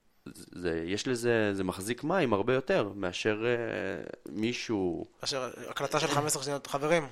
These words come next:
Speaker 2: מרק ונמרוד, תתכופפו קדימה.
Speaker 1: תתכופפו קדימה כמה שבא לכם.
Speaker 2: ביי.
Speaker 1: כן, עושה זה,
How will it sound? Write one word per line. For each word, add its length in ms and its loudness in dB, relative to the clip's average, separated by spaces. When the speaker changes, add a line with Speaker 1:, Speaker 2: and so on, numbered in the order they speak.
Speaker 2:
מרק 240 0
ונמרוד, 440 8
תתכופפו 440 -2
קדימה. 320 -2
Speaker 1:
תתכופפו 260 -4
קדימה 220 8
כמה 160 6
שבא 220 10
לכם. 300 2
Speaker 2:
ביי. 240 2
Speaker 1:
כן, 180 4
עושה 460 4
זה, 480 4